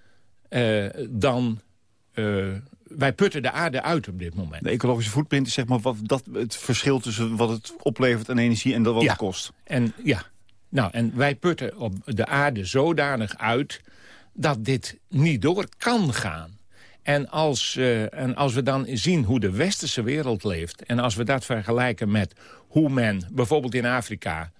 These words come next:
Speaker 1: om maar een, een, een, één continent te noemen, maar overal elders in de wereld... waar men nog lang niet het, eh, ontwikkelingsniveau wat wij hebben... Nou, als je op deze manier doorgaat, dan gaat dat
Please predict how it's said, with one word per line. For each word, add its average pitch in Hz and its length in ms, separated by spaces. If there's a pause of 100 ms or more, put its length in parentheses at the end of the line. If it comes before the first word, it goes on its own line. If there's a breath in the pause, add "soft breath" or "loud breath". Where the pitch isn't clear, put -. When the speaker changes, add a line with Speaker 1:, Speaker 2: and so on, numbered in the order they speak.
(260 soft breath)
Speaker 1:
om 117 160
maar 101 240
een, 104 260
een, 98 260
een, 110 120
één 117 200
continent 98 520
te 107 80
noemen, 92 300
maar 113 200
overal 120 440
elders 131 420
in 107 100
de 95 80
wereld... 92 300
waar 107 160
men 113 100
nog 107 180
lang 180 320
niet 131 280
het, - 300
eh, 101 220 (340 loud breath)
ontwikkelingsniveau 113 840
wat 87 180
wij 113 280
hebben... 147 320 (1000 soft breath)
Nou, 120 340
als 127 240
je - 120
op 87 220
deze 165 340
manier 139 300
doorgaat, 101 520
dan 101 120
gaat 90 240
dat 85 220